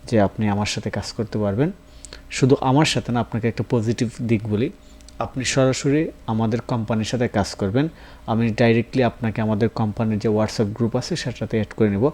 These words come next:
আমাদের কোম্পানি বলতে কোম্পানি হচ্ছে ইউকের কোম্পানি, আমি ওই কোম্পানিতে কাজ করতেছি। So আপনি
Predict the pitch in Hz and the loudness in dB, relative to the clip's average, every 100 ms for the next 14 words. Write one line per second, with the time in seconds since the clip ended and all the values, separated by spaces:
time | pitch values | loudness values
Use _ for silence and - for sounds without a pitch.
0 | - - - - 113 123 135 123 131 120 | -4 -20 -14 -2 2 4 2 0 -4 -2
1 | 127 127 131 143 160 127 110 117 117 123 | -2 0 0 -2 -4 -4 -4 -4 -4 -4
2 | 143 - 131 131 131 110 104 92 113 151 | -4 0 4 4 4 2 -2 -4 -2 -4
3 | - - - 123 123 123 113 117 107 110 | -6 -18 -10 0 4 4 4 2 0 0
4 | 104 107 98 - 120 - 135 196 - - | 0 -2 -2 -4 -6 -4 0 0 -2 -8
5 | - - 131 110 - 143 170 | -20 0 4 4 2 0 0